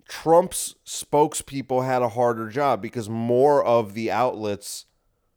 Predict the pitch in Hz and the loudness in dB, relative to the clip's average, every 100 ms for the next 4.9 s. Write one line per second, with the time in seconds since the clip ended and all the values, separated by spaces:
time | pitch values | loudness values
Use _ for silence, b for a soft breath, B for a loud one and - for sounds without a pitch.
0 | _ - 107 104 101 101 110 110 104 110 | _ 0 4 4 2 0 0 0 0 2
1 | 131 131 - 110 - - 101 92 82 65 | 2 2 -2 -8 -8 -6 -4 -4 -6 -12
2 | - _ _ _ _ _ _ _ _ _ | -14 _ _ _ _ _ _ _ _ _
3 | _ _ 113 117 135 151 160 143 113 135 | _ _ -4 -2 0 2 2 0 -2 -4
4 | 127 123 123 131 127 123 123 127 | -2 0 0 0 0 4 4 2